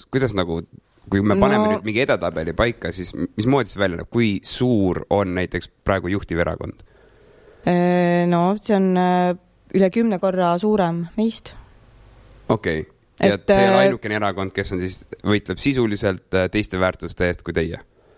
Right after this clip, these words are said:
Speaker 1: Neid
Speaker 2: Äh,
Speaker 1: erakondi
Speaker 2: sorry, ma,
Speaker 1: veel?
Speaker 2: ma ei saanud sellest küsimusest.
Speaker 1: See erakond, mis on kümme korda teist suurem,
Speaker 2: Mhm.
Speaker 1: ei ole ainuke, kes on teist nagu hetkel siis, äh,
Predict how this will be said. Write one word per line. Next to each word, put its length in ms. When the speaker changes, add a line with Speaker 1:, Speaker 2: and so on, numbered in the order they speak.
Speaker 1:
Neid 180
Speaker 2:
Äh, 60
Speaker 1:
erakondi 160
Speaker 2:
sorry, 200
ma, 120
Speaker 1:
veel? 80
Speaker 2:
ma 80
ei 60
saanud 180
sellest 300
küsimusest. 420
Speaker 1:
See 240
erakond, 600
mis 240
on 120
kümme 300
korda 300
teist 280
suurem, 320
Speaker 2:
Mhm. 260
Speaker 1:
ei 140
ole 140
ainuke, 440
kes 300
on 260
teist 460
nagu 180
hetkel 400
siis, 320
äh, 300